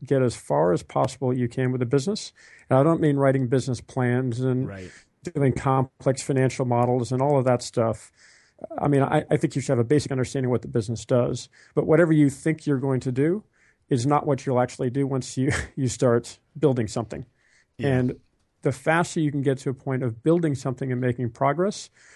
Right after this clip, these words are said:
Speaker 1: um, people will come to you. The, the, the easiest way to raise money is when people come to you and say, "You're making so much progress. How do I get involved and give you cash?"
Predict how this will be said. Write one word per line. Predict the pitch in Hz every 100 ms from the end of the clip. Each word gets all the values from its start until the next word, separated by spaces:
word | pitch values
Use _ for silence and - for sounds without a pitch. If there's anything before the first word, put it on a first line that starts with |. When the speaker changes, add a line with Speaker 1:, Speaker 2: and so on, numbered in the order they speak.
| _ _ -
Speaker 1:
um, | 135 131 135 160 _ _ _ _
people | - 180 185
will | 151
come | 147 139
to | 131
you. | 120 117 123
The, | 165
the, | - 175 -
the | 156 143 139 -
easiest | 170 185 180 -
way | 165
to | 147
raise | 139 139 127
money | 143 170 185
is | 143 120
when | 139
people | 131 160 156
come | - 139 127
to | 127
you | 127 120
and | 113
say, | - 127 120 127 233
"You're | 196 135 151 151 -
making | 151 135 135
so | -
much | 135 120
progress. | - 127 123 120
How | - 143
do | 139
I |
get | 127 127
involved | 120 131 123 120
and | 123 110
give | 120
you | 113 107
cash?" | - 117 123 -